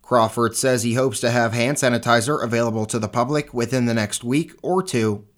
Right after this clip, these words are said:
A Havre man arrested last month after allegedly going on a hit-and-run spree has pleaded not guilty to ninety-eight charges. Bruce Edward McLean, sixty-four, pleaded not guilty to thirty-two felonies and sixty-six misdemeanors in Hill County District Court on Monday.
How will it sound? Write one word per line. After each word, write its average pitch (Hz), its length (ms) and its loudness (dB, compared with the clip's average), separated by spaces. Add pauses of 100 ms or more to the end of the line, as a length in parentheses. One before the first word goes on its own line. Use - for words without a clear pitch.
(840)
A 120 160 2
Havre 113 360 4
man 131 300 2
arrested 123 480 0
last 117 300 2
month 135 320 0
after 123 300 0
allegedly 117 500 0
going 143 360 2
on 151 140 2
a 131 80 2
hit-and-run 117 540 0
spree 143 480 0
has 120 180 0
pleaded 127 340 -2
not 117 220 2
guilty 127 380 0
to 127 240 0
ninety-eight 123 680 0
charges. 113 600 0
Bruce 120 380 2
Edward 117 360 0
McLean, 139 540 0
sixty-four, 139 840 -2
pleaded 131 340 2
not 110 240 2
guilty 156 380 -2
to 202 160 -4
thirty-two 110 480 0
felonies 135 480 0
and 151 200 -4
sixty-six 120 640 -4
misdemeanors 123 680 -2
in 175 100 -2
Hill 131 220 2
County 113 320 0
District 110 400 -2
Court 156 260 0
on 113 220 0
Monday. 107 560 0